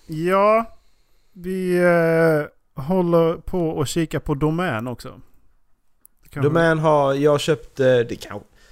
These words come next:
Speaker 2: det borde ju... När det här avsnittet släppts så borde ni kunna surfa in på halvflabben punkt se eller halvflabben punkt nu istället och komma till vår hemsida.
Speaker 1: Mm.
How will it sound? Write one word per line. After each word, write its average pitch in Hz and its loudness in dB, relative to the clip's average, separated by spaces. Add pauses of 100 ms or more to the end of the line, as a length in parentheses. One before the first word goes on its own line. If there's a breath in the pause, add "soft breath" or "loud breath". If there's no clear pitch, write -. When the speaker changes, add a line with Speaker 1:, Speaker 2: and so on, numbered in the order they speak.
(120)
Speaker 2:
det 113 -4
borde 170 0
ju... 147 0
När 160 2
det 165 0
här 175 2
avsnittet 156 -2
släppts 135 2
så 147 -2
borde 156 4
ni 147 0
kunna 135 -2
surfa 143 -2
in 127 0
på 120 0
halvflabben 120 -2
punkt 127 -6
se 95 -4
eller 113 -2
halvflabben 123 -2
punkt 117 -8
nu 131 -6 (100)
istället 143 -6
och 123 -14
komma 131 -6
till 135 -14
vår 135 -8
hemsida. 127 -14 (280)
Speaker 1:
Mm. 165 -8